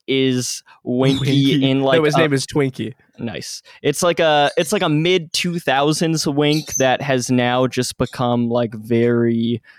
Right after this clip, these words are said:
Speaker 1: um,
Speaker 2: Do you mean the literal wink when Bow Wow gets in that elevator full of girls and he breaks the fourth wall to wink at the camera?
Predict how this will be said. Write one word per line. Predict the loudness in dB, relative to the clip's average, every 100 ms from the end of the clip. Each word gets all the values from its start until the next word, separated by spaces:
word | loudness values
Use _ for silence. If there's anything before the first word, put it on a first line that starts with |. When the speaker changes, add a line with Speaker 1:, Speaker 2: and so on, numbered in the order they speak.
| _ -6
Speaker 1:
um, | -4 -4 -6 -10 -12 -12 -14 _ -6
Speaker 2:
Do | -2
you | 0
mean | 2
the | 0
literal | 0 0 2 2 2
wink | 0 0 -2
when | -2
Bow | 0 0
Wow | 2 2
gets | 2 -2 0
in |
that | -2 0
elevator | -2 0 0 -2
full | 0 0
of | 0
girls | -2 0 0 0
and |
he | -2 -4
breaks | -4 -6 -4
the | -4
fourth | -2 -2
wall | 0 -2
to | -2 -4
wink | -4 -6
at | -8
the | -8
camera? | -6 -4 -2 -2